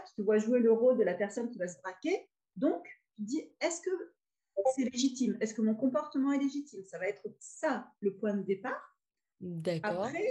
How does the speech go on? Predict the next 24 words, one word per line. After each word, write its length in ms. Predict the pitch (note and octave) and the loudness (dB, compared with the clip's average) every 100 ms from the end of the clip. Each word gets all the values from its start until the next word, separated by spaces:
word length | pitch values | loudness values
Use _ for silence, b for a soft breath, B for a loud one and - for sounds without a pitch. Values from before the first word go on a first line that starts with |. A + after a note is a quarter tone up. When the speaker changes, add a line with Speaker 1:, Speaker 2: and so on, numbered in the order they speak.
| G4 | 2
Speaker 1:
euh, 280 | A3+ G#3 - _ - | 2 0 -6 _ -2
et 80 | - | -2
après, 200 | - F#4+ | 0 -2
derrière, 420 | C#4+ B3+ C#4+ G#4 | 0 0 0 -2
soit 640 | - - - E4+ E4+ - _ _ _ _ _ _ _ _ _ | -6 -16 -8 -4 -4 -8 _ _ _ _ _ _ _ _ _
grâce 340 | - A3 D4+ D4 | -8 -4 -2 -2
à 40 | |
la 100 | B3+ | -2
numérologie, 560 | A#3+ A#3+ B3 A#3+ B3+ C4+ | 0 2 2 2 2 0
je 100 | A3 | 0
vais 100 | F#3+ | -4
t'apporter 420 | F#3 G3+ G3+ B3 | -6 -8 -8 -6
des, 140 | G#3 G3 | -6 -4
un 120 | G3+ | -6
éclairage 440 | G#3+ A3 A3 B3 B3 | -4 -4 -4 -4 -8
qui 60 | |
va 100 | G3 | -10
te 100 | G3 | -8
dire, 140 | A3 G3+ | -6 -4
bah 120 | F3+ | -4
voilà, 200 | G#3 B3+ | -2 -2
c-, 120 | C#4 - _ _ | -2 -4 _ _
comment 480 | - C4+ C4 D#4+ F4 | -2 0 2 2 -2
tu 60 | - | -6